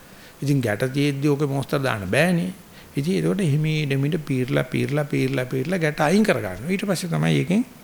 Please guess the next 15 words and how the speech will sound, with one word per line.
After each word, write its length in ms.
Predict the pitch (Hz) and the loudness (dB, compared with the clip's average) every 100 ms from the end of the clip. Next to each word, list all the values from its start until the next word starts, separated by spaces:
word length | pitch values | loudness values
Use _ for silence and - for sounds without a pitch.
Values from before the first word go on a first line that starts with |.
| - - - - | -20 -18 -16 -14
කොන්න 300 | - 180 233 | -2 0 2
පොස්තර 300 | 233 - 143 | 2 0 -2
දාන්න 240 | 101 95 - | -2 -10 -14
ඕනේ. 280 | - - | -16 -14
ඒ 100 | - | -4
වගේ 200 | 127 151 | -2 0
අපි 200 | 151 - | -2 -2
ළඟ 220 | 156 156 147 | -2 0 0
තියෙන 260 | 147 139 | 0 0
දැනුමේ 580 | 113 120 156 190 110 - - - - - - | 2 2 4 4 2 -2 -10 -20 -20 -12 0
අවුල් 320 | 127 165 180 | 4 6 6
වෙච්ච 320 | 180 180 - | 6 4 4
එකාට 400 | 175 170 170 160 | 2 4 2 2
කියනවා 220 | 156 147 | 0 -2
පෘථග්ජනය 640 | 120 117 127 123 123 143 | -2 -4 -2 -2 0 0